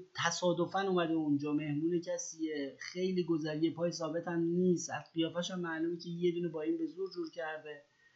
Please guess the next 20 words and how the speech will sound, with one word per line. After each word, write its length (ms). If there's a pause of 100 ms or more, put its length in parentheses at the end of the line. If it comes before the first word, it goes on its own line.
(300)
داره 140
سکته 480
می‌کنه، 300
می‌خواد 240
یه 100
دست 200
کال 240
کنه، 240
اینقدر 440
احتیاط 480
داره 140
می‌کنه. 260
بعد 260
تو 60
اینا 180
رو 120
اکشن 300
الکی 360
بهشون 220
میدی، 400